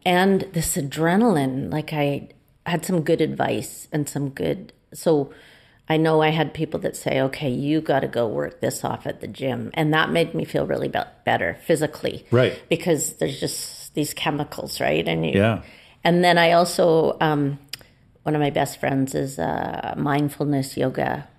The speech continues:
Speaker 1: teacher. And
Speaker 2: Mm-hmm.
Speaker 1: so she started giving me private mindfulness sessions and yoga so
Speaker 2: Mm-hmm.
Speaker 1: that I could kinda live in the moment.
Speaker 2: Yeah.
Speaker 1: And that was really helpful.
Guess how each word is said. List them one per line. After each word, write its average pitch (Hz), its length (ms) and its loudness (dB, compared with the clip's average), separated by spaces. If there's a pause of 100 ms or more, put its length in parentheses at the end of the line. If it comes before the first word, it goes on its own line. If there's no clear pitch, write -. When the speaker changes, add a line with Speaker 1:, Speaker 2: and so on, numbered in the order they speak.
(160)
Speaker 1:
teacher. - 460 -8 (100)
And 123 200 4
Speaker 2:
Mm-hmm. 110 100 6
Speaker 1:
so 147 380 2
she 143 400 -4
started 143 260 0
giving 143 220 0
me 135 160 2
private 135 580 -2 (580)
mindfulness 143 640 0
sessions - 640 -4
and 143 160 2
yoga 135 400 2 (240)
so 120 60 2
Speaker 2:
Mm-hmm. 127 220 8
Speaker 1:
that 156 100 6
I 151 100 4
could 143 340 -2 (640)
kinda 156 240 2
live 147 220 4
in 147 140 4
the 143 80 4
moment. 139 680 0
Speaker 2:
Yeah. 87 200 2
Speaker 1:
And 131 360 0 (120)
that 170 320 6
was 160 180 0
really 139 280 -2
helpful. - 580 -8